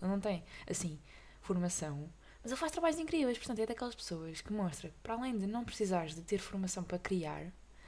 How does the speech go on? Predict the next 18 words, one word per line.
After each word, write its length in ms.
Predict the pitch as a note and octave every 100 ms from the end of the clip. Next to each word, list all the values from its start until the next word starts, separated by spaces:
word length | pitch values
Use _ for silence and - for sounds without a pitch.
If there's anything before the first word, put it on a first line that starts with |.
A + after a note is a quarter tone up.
| - - - -
ah, 160 | F3 E3
porque 180 | D#3+ F3+
ele 60 | F#3
agora 140 | F#3
está 140 | F3+
a 40 | F3+
começar 200 | F3 E3+
bastante, 280 | D#3+ F3 E3+
a 100 | F3+
ganhar 220 | E3+ E3
bastante 240 | D3+ D3 F3+
reconhecimento 480 | - F3 E3+ E3 D#3+
em 40 |
Portugal 400 | - - E3+ G#3
e 60 | F#3+
também 260 | F3 E3
lá 120 | D#3
fora, 340 | D3+ F3 F#3